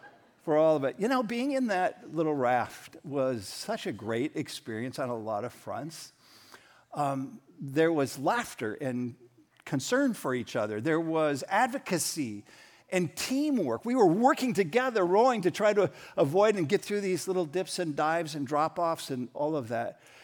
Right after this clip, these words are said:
And there was this cheering on of each other, like, "Well, we can do this," you know, almost a competition between us. It was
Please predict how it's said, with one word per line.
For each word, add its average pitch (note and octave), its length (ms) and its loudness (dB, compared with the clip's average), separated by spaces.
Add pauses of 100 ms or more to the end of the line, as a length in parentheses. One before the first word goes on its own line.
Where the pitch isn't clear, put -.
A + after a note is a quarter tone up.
(320)
And G3+ 280 4
there G#3 80 6
was G#3+ 180 0
this F#3+ 160 -4
cheering C#4 580 -2
on F#3+ 280 4
of E3 140 -2
each D3+ 220 -2
other, C3+ 400 2
like, C#3 220 -2
"Well, F#3+ 160 2
we B3 180 6
can A3 260 0
do G#3 280 4
this," B2+ 540 -2
you D#3 80 2
know, D#3+ 100 2
almost A3 340 4
a D#3 60 0
competition G3+ 760 -2
between F#3+ 420 -2
us. C#3+ 180 -2
It D#3 120 -2
was C#3 240 -2